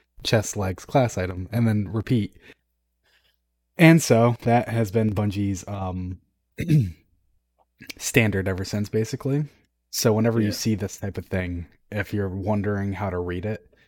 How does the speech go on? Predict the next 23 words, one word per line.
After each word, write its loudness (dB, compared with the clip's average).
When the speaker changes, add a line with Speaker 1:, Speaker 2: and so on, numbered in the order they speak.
Speaker 1:
pick 0
a 6
class, -2
read 0
the -2
class. -10
And -8
so 2
the, -6
the -10
order 0
between 4
classes -6
might, -6
might -4
differ. -6
Uh, -2
in -4
this 4
case, -6
it -8
goes -6
Hunter, 2